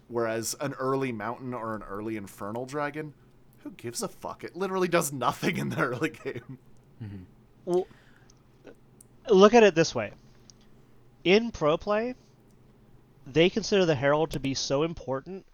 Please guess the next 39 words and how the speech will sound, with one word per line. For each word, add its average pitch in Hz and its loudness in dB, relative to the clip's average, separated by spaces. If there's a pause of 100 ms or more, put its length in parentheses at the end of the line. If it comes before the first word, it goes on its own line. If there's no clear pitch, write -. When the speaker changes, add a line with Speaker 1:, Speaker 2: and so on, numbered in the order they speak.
Speaker 3:
that 131 -2
they 196 0
rotate 196 0
the 165 -4
bot 160 2
lane 123 -4
up 123 -10
to 117 -14
take 131 -8
it. - -16 (640)
Speaker 1:
Yep. 120 -4
Speaker 3:
They, 156 0 (260)
the 151 2
bot 196 8
lane 247 0
doesn't 208 4
rotate 160 2
for - -8 (180)
any 180 4
other 127 0
reason. 110 -12 (500)
<laughs> 190 2 (500)
Like, 131 2 (880)
the 147 4
closest, 170 4
as 160 4
I've 156 4
seen, 180 -4
has 165 0
been 156 2
they 156 2
have 160 4
a 151 -2
specific - -6
reason 131 -4
for 139 -6
wanting 131 -2
to 131 -6
drag 127 0